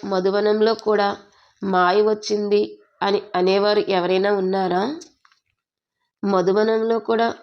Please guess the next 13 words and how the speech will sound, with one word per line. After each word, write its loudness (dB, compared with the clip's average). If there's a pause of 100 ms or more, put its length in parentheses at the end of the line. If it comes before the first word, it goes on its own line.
శ్రమ 0
చేయాల్సి 2
వచ్చింది -2
అని 2 (100)
అనేవారు 2
ఎవరైనా 0
ఉన్నారా? 0 (1200)
సురక్షితంగా 2
ఉన్నారు. -2 (380)
మంచిది. -2 (880)
బాప్దాదా 0
కూడా -2
సంతోషిస్తారు. -4